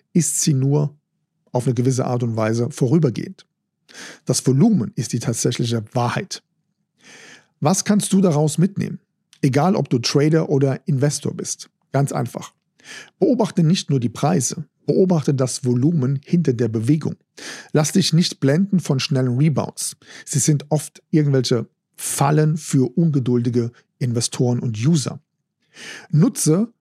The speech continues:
Konsolidierungsphasen, um nachzudenken, zu justieren und strategisch dein Vermögen weiter aufzubauen. Und wenn du genau das nicht alleine analysieren willst, dann nutze jetzt deine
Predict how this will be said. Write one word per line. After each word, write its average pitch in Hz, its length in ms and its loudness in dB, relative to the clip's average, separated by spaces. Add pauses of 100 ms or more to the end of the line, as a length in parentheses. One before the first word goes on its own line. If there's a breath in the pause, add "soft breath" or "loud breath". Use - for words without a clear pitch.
(140)
Konsolidierungsphasen, 151 1300 0
um 139 340 0
nachzudenken, 135 960 0 (180 loud breath)
zu - 160 0
justieren 147 680 0
und 156 160 -2
strategisch 151 760 -2
dein 131 160 -2
Vermögen 120 440 -2
weiter 113 320 -4
aufzubauen. 123 640 -4 (360)
Und 151 380 0
wenn 147 220 2
du 151 280 0 (160)
genau 160 280 0
das 185 280 0
nicht 135 240 -2
alleine 143 500 0
analysieren 127 560 0
willst, - 300 -6 (560 loud breath)
dann 165 180 2
nutze 160 320 2
jetzt - 520 -2 (100)
deine 170 500 2